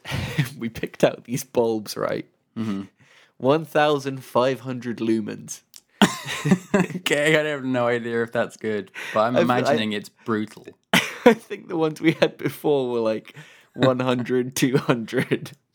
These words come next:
Speaker 1: <laughs> These things are like the sun.
Speaker 2: Are
Speaker 1: It's
Speaker 2: they
Speaker 1: wicked.
Speaker 2: the, when I bought my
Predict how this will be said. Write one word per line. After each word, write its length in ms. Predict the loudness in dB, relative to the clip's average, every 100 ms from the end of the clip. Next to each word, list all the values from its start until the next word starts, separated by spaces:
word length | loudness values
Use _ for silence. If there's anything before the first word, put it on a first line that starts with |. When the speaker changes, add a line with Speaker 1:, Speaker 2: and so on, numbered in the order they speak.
| _ _ -14
Speaker 1:
<laughs> 1400 | -12 -12 -14 -18 -20 _ _ -20 -14 -14 -14 -14 -14 -6
These 200 | -6 -6
things 280 | -10 -10 -6
are 40 | -2
like 240 | -2 -2 -4
the 120 | -4
sun. 560 | -2 -2 -2 -4 -6 -14 -12
Speaker 2:
Are 60 | -10 -10 -10 -12 -2
Speaker 1:
It's 120 | 2 4
Speaker 2:
they 260 | 4 2
Speaker 1:
wicked. 480 | 0 -4 -8 -10 -12 _ -2
Speaker 2:
the, 180 | -2 -2 -14 -6
when 160 | 0 4
I 160 | 4
bought 360 | 4 2 2 2
my 120 | 2